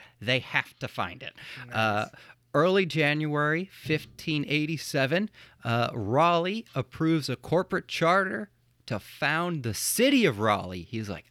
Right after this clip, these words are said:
Speaker 1: "I know what to name this fucking city."
Speaker 2: <laughs>
Speaker 1: Uh, led by a Governor John White and over one hundred settlers will accompany him across the ocean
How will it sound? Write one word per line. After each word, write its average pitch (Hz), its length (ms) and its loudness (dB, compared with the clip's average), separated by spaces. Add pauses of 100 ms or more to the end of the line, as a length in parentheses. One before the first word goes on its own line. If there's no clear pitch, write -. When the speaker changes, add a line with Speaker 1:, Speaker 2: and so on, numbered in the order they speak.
(240)
Speaker 1:
"I 135 80 -2
know 113 220 2
what 107 180 0
to 107 100 -6
name 98 260 -6
this 98 160 -8
fucking 101 400 -4
city." 190 320 0
Speaker 2:
<laughs> - 400 -10
Speaker 1:
Uh, 120 240 2
led 151 300 0
by 156 240 0
a 127 140 0
Governor 151 560 0
John 135 460 2
White 165 320 0 (340)
and 131 240 -2
over 180 320 4
one 170 180 2
hundred 190 580 0
settlers 131 640 -4
will 107 200 -2 (260)
accompany 180 720 -2
him 170 260 -2
across 156 420 -2
the 131 200 0
ocean 131 340 0